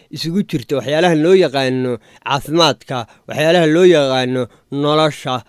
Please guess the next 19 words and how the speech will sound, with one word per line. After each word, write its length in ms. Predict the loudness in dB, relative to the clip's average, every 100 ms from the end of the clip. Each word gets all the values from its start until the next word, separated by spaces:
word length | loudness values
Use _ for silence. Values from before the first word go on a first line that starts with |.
| _ -12
waxyaalaha 440 | -4 0 2 4
loo 180 | 4 6
yaqaano 720 | 6 2 -2 -2 -2 -4 -4 -8 _
wax 140 | -14 -8
soo 140 | -8
saarka, 540 | 0 0 0 -2 -8 -8 -12 _
waxyaalaha 380 | -6 0 2 4
loo 180 | 4 4
yaqaano 580 | 2 2 -2 -2 -6 -8 _ -6
beerista, 640 | 0 2 2 -2 -6 -8 -8 _
waxyaalaha 380 | -4 0 4 4
loo 200 | 4 4
yaqaano 640 | 4 2 -2 -2 -4 -6 -8 _
tabaca, 500 | 0 2 2 0 -10 -12 _
waxyaalaha 400 | -6 0 4 4
loo 180 | 6 6
yaqaano 540 | 4 0 -4 -2 -6 -10 _
deeq-, 480 | 0 2 2 -2 -10
deeqda 640 | 0 4 4 0 -6